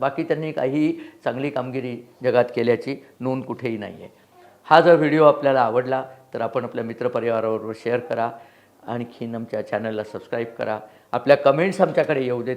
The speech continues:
कारण त्या कमेंट्समुळे आम्हाला अनेक चांगले व्हिडिओ करायला हुरूप येतो. आणि लक्षात घ्या, मी या विषयावरती आणखीनही एक दोन व्हिडिओ करणार आहे की बांगलादेश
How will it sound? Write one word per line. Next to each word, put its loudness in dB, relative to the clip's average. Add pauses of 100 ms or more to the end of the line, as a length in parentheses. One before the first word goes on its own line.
कारण -4
त्या 0
कमेंट्समुळे -4
आम्हाला -2
अनेक -8
चांगले -4
व्हिडिओ -6
करायला -4
हुरूप -6
येतो. -8
आणि -4
लक्षात -4
घ्या, -2 (380)
मी -2
या 2
विषयावरती 2
आणखीनही -6
एक -6
दोन -2
व्हिडिओ -4
करणार -4
आहे -8
की -14
बांगलादेश -4